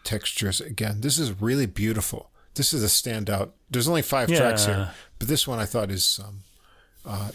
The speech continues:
Speaker 1: just
Speaker 2: It
Speaker 1: with
Speaker 2: was
Speaker 1: the, the tone of the bass clarinet is just great.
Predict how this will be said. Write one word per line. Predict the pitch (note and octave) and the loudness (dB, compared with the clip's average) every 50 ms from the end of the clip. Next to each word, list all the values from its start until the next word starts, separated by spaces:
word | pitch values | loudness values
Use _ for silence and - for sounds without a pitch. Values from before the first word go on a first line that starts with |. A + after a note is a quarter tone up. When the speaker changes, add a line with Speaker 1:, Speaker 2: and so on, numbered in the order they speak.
| - - | -4 -2
Speaker 1:
just | - B2+ - - B2+ | 0 0 0 0 2
Speaker 2:
It | |
Speaker 1:
with | - C#4 | 2 2
Speaker 2:
was | D4 B3 G#2+ - | 2 2 0 -2
Speaker 1:
the, | - - - - - - - - - - | -6 -12 -20 -20 -20 -20 -20 -18 -8 -6
the | G#2 - | -6 -4
tone | - - - C3 B2+ A2+ | -2 0 0 2 2 2
of | G#2+ E2 | 0 0
the | F#2+ E2+ | -2 0
bass | - G#2 G2+ - - | 0 2 2 2 0
clarinet | - - G2 F#2 F#2 F#2 G2 G2 F2+ | 0 -2 -2 -2 0 0 0 -2 -2
is | F2+ - - | -2 -4 -6
just | - - - - - - | -6 -4 -4 -4 -4 -4
great. | - G2+ G2 G#2 | -6 -10 -10 -12